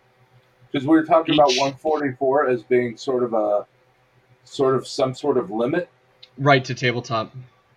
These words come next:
Speaker 2: This event will be using the extended format and using F F G's advanced structure. Each qualifier will be capped at two hundred eighty-eight players. I'm reading it right off the site.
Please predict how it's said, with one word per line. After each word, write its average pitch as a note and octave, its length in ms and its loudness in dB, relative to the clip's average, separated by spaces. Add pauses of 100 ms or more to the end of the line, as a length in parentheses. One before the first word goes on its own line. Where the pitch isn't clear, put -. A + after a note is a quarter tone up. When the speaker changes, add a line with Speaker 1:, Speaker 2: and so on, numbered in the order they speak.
(360)
Speaker 2:
This D#3+ 200 -2
event E3 300 2
will D#3+ 120 2
be D#3+ 140 0
using D#3+ 360 4
the D3 120 0
extended D3+ 460 -4
format D#3 440 2
and C#3 140 -4
using C3+ 260 -4
F C#3 120 -4
F D3 120 -2
G's D3+ 280 -2
advanced C3+ 380 -4
structure. F3+ 480 -2 (240)
Each C#3+ 220 -6
qualifier D3+ 560 2
will C#3 100 -6
be C#3+ 100 -6
capped C#3 260 -2
at B2 80 -12
two D3 140 -6
hundred C3+ 220 -2
eighty-eight C3 320 0
players. A2 420 -4
I'm B2+ 180 -6
reading C3 220 -4
it B2 40 -10
right B2 160 0
off C3+ 120 -2
the D3 80 -6
site. A2+ 240 -8